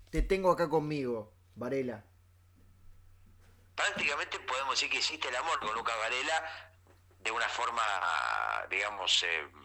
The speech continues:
Speaker 2: platónica, ¿no? Porque pusiste plata para comprarlo.
Speaker 1: Sí, y con la historieta directamente porque hay escenas que me produjeron orgasmos.
Speaker 2: ¿Se te paró un poco con los dibujos de Lucas?
Speaker 1: Un poco, un poco mucho.
Speaker 2: Y con, hay unos robots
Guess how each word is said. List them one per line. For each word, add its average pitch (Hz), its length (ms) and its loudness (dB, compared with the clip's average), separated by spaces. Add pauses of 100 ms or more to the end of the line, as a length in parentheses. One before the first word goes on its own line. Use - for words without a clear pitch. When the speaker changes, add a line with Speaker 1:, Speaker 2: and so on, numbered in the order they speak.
(180)
Speaker 2:
platónica, 98 720 -2
¿no? 107 140 -2
Porque 95 280 -2
pusiste 104 420 -2
plata - 380 -2
para 82 200 -4
comprarlo. 80 520 -4
Speaker 1:
Sí, 147 320 2
y 104 60 -4
con 113 120 -2
la 110 80 0
historieta 123 420 2
directamente 131 600 4
porque 113 480 2
hay 113 240 2
escenas 131 380 2
que 131 480 2
me 110 200 -6
produjeron 113 960 2 (200)
orgasmos. 87 680 -2 (720)
Speaker 2:
¿Se - 160 -4
te 120 120 -4
paró 139 200 -2
un 156 60 -10
poco 175 280 -2
con 104 320 0
los 95 100 -4
dibujos 104 320 -2
de 107 60 -4
Lucas? - 720 2
Speaker 1:
Un 139 60 4
poco, - 320 2 (180)
un 120 80 -6
poco 127 220 4
mucho. 107 360 -4 (160)
Speaker 2:
Y 143 180 2
con, - 120 2 (200)
hay 151 140 2
unos 165 200 0
robots 123 440 0